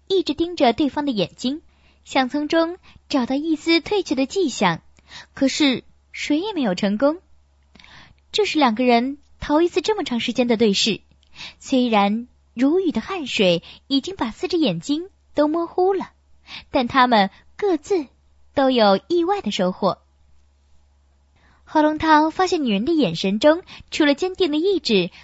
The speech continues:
和对自己的厌恶外，还蕴含着一种很奇怪的感情，说是感激，却又不像，很复杂，根本无法解读。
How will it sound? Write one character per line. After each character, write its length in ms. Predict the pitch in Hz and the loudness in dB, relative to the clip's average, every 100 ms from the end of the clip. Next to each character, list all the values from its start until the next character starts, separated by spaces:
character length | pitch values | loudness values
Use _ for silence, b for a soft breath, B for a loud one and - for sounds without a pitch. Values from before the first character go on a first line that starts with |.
| B | B
和 140 | 262 | -2
对 120 | 311 | 0
自 160 | 285 320 | -2 -6
己 80 | 196 | -4
的 80 | |
厌 240 | 247 403 359 | -2 -2 -2
恶 160 | 226 | -2
外， 260 | 175 175 160 _ _ b b | 2 2 0 _ _ b b
还 180 | - 349 | -6 -4
蕴 200 | 381 370 | -2 -2
含 160 | 311 | -4
着 80 | 302 | -2
一 160 | 370 285 | -2 0
种 220 | 233 214 | 2 0
很 240 | - 196 | 0 -2
奇 120 | - 233 | -2 -4
怪 140 | 392 | -4
的 100 | 349 | -2
感 220 | 208 160 | -4 -4
情， 340 | - 175 180 233 _ B B B | -6 -6 -6 -8 _ B B B
说 160 | - - | -6 -4
是 80 | - | -2
感 240 | 208 147 | -6 -8
激， 340 | - 262 285 - _ _ | -4 -2 -2 -6 _ _
却 160 | - 403 | -4 0
又 100 | 302 | 0
不 220 | - 170 | -2 -6
像， 260 | - 359 277 _ _ _ _ _ | -4 -8 -8 _ _ _ _ _
很 220 | - 208 | -4 -4
复 240 | 160 - 392 | -4 -4 -4
杂， 320 | - 170 - _ B B B _ | 2 0 0 _ B B B _
根 220 | 427 427 | -4 -4
本 400 | - 214 185 165 _ _ - | 2 4 4 -2 _ _ -8
无 160 | 285 | -6
法 200 | 381 - 214 | -6 -8 -6
解 180 | 196 | -4
读。 320 | 165 170 156 | -2 -4 -6